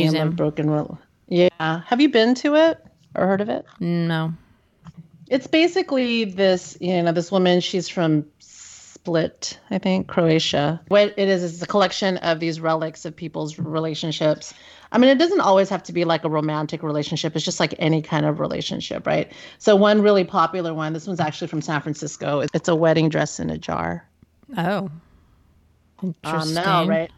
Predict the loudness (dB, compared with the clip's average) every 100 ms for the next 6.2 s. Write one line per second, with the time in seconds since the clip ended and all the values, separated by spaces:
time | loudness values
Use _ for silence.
0 | _ -4 -2 0 2 2 0 -2 -2 -2
1 | -8 _ _ _ -6 -4 -4 -8 -14 -8
2 | -4 -2 -2 -4 -8 -8 -4 -2 -2 -2
3 | 0 0 -4 -14 _ _ -12 -12 -14 -4
4 | 0 0 0 0 0 0 -2 -2 -4 -4
5 | -2 -2 -2 -2 -4 -2 -2 0 -4 -6
6 | -8 -8